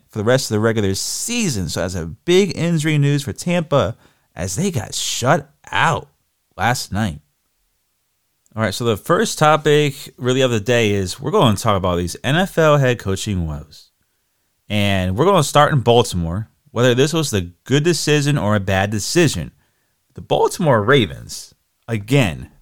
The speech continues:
had one of the best teams in the N F L on the road. They were just going into this game. I thought it was going to be kind of a blowout.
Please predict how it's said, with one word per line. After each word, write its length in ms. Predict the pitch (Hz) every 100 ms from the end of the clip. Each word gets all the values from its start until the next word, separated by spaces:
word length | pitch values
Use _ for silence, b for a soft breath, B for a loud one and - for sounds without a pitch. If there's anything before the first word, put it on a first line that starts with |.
| _ _ _ _ _ _ _
had 420 | 180 147 110 104 - _ _ _ _ _ -
one 120 | 247
of 40 |
the 80 | 180
best 300 | 127 131 -
teams 240 | 135 117 117
in 60 |
the 80 | 120
N 80 | 117
F 80 | 123
L 80 |
on 80 | 107
the 60 | 101
road. 160 | 87 -
They 120 | - 233
were 100 | 240
just 180 | 147
going 240 | 139 160 196
into 160 | -
this 160 | 170 117
game. 420 | 92 95 95 98 - _ _ _ _ _ _ _ _ -
I 140 | 165
thought 220 | - 101
it 60 | 92
was 160 | 95
going 220 | 104 110 92
to 40 |
be 180 | 92 87
kind 260 | - 110
of 80 | 107
a 60 | 85
blowout. 520 | 95 92 71 -